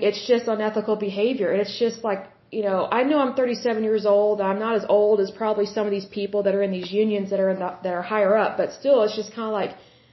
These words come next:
you know, regardless of your age or your occupa-, or your occupation, you should want people to do the right thing no matter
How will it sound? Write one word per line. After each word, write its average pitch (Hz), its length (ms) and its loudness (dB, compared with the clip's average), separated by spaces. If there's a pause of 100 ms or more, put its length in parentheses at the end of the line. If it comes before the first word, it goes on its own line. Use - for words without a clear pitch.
(480)
you 247 140 4
know, 240 60 8
regardless 247 500 2
of 277 120 2
your 226 140 2
age 247 400 2
or 226 80 0
your 214 140 -2
occupa-, 214 600 -4
or 196 120 -4
your 196 180 -2
occupation, 220 920 -2 (460)
you 226 120 -4
should 226 200 0
want 277 240 4
people 269 300 0
to 247 80 -10
do 233 180 0
the 214 120 4
right 214 280 2
thing 220 180 0
no 202 100 -4
matter 190 240 -2